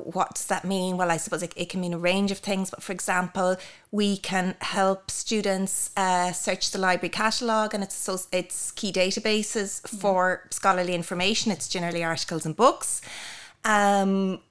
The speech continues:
Speaker 1: when students identify, uh, you know, a particular resource that they might want to, uh, follow up on and consult,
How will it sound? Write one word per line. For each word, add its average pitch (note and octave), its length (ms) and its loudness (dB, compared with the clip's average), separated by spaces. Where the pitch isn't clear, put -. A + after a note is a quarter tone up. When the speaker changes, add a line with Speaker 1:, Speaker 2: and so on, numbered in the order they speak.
Speaker 1:
when F#3 360 2
students F#3+ 960 0
identify, A#3 1300 4
uh, G3+ 260 4
you G3 80 0
know, F#3+ 160 2
a F#3 80 4
particular F#3+ 400 -2
resource F3+ 380 0
that F#3+ 180 -4
they F#3+ 80 -2
might F3+ 260 0
want F3+ 380 0
to, F3 500 0
uh, E3+ 280 0
follow E3 260 2
up A3 180 2
on G#3+ 220 2
and F3+ 300 -4
consult, B3 440 2